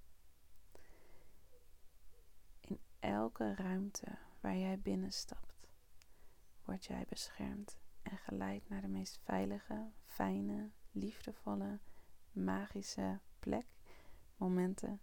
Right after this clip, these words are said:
en situaties. Als je straks je deur uitstapt, word je beschermd. Vanaf het moment dat je de deur achter je dicht doet,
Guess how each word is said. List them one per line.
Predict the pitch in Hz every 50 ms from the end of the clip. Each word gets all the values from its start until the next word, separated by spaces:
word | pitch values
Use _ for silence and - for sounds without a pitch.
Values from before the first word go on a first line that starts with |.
| - -
en | 196 190
situaties. | - - 196 - - - - - - - - - - - - - - - - - - - - - - - - - - - - - - - - - - - - - - - - - - - - - - - - - - - - - - - - - - - - - - - - - -
Als | - - -
je | 208
straks | - - - 214 214 - -
je | 208 202
deur | - 196 202 202 208
uitstapt, | 202 202 202 - - - - - - - - - - - - - - - - - - - - - - - -
word | 196 190 - -
je | 208
beschermd. | - - - - - - - - 196 196 196 202 - - - - - - - - - - - - - - - - - - - - -
Vanaf | - - 208 208 208 208
het | 220 220
moment | 214 208 202 202 202 214 214 214 214 214 -
dat | 214 208 -
je | - 208 202 202 - - - - - - - - - - - - - - - - - -
de | 214 -
deur | - 208 214 220
achter | 220 214 - - - -
je | 196 196
dicht | - 196 190 - - -
doet, | 208 202 - - - -